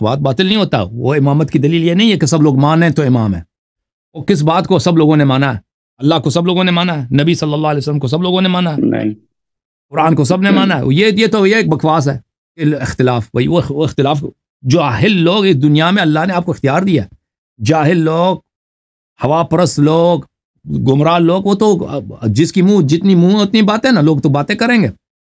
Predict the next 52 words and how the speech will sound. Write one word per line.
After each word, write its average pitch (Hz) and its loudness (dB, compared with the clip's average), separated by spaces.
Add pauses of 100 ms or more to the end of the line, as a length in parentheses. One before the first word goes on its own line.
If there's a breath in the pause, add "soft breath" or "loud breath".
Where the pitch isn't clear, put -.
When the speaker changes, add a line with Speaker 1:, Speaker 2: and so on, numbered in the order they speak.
(240)
Speaker 1:
वो 156 -2
मिलाक 196 2
नहीं 254 2
है, 107 -4
मिलाक 160 0
ये 202 0
है, 139 -2
इमाम 156 0
इस - -6
तरह 214 -4
है 285 -2
कि - -4
अगर 226 0
अल्लाह 175 0
ने 156 -2
इमाम 139 0
बनाया, 107 -2
अब 117 0
मैं 135 4
कहाँ, 185 2
कहाँ 190 2
से 175 0
पता 160 -4
चलेगा? 113 -2
अल-, 113 0
अगर 127 2
पैगंबर 156 0
ने 175 0
कह 180 -2
दिया, 170 -4
पैगंबर 160 -2
झूठ 165 0
तो 190 0
नहीं 185 0
बोलता 143 -2
ना, 123 -4 (520)
नबी 170 2
सल्लल्लाहु 180 0
अलैहि 170 0
वसल्लम 165 -2
कहते 175 -2
हैं 170 -2
कि 151 0
फलाने 160 0
को 165 -2
अल्लाह 151 0
ने 147 -2
इमाम 131 0
बनाया, 95 -2
वो 98 -6
इमाम 107 -2
है। 101 -10